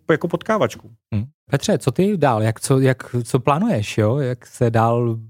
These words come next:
Speaker 2: jaká je ta tvoje myšlenka, vize? Co chceš dál tvořit?
Speaker 1: Ale tak, mm, já furt jsem v tom zásadním směru, že prostě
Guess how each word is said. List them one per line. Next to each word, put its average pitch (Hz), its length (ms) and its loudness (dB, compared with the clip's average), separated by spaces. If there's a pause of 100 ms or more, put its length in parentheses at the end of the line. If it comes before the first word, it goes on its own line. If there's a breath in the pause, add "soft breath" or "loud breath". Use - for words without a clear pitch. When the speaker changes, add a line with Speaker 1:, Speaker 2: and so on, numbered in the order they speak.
(140)
Speaker 2:
jaká - 200 -14
je - 60 -4
ta 120 100 -4
tvoje 123 220 -4
myšlenka, 127 480 2
vize? 123 180 2
Co 110 120 -2
chceš 110 220 0
dál 117 140 2
tvořit? 160 300 0 (440)
Speaker 1:
Ale 156 100 2
tak, 143 180 -2 (100)
mm, 175 260 0 (300)
já 180 200 4
furt 196 240 0
jsem 196 180 2
v - 80 -8
tom 180 160 2
zásadním 165 460 2
směru, 160 300 2
že 160 120 0
prostě 156 300 0